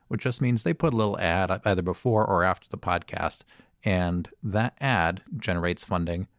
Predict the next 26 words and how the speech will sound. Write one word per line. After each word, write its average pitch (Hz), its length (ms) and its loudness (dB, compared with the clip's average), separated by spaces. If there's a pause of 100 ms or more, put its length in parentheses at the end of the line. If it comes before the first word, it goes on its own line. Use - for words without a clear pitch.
for 104 140 -2
the 104 100 0
show. 165 280 0 (420)
So 127 400 2 (180)
you 110 160 4
don't 131 140 4
even 113 140 4
have 110 120 0
to - 80 -4
spend 113 240 2
a 92 60 2
dime 139 320 0
to 92 80 -6
donate 80 360 -2
to - 80 -4
Radio 85 240 0
Free 87 200 -4
New 80 140 0
England 80 300 -2
that 85 300 0
way, - 180 -8 (300)
but 90 100 0
it 87 40 2
would 80 140 2
make 87 200 0
a 78 100 -8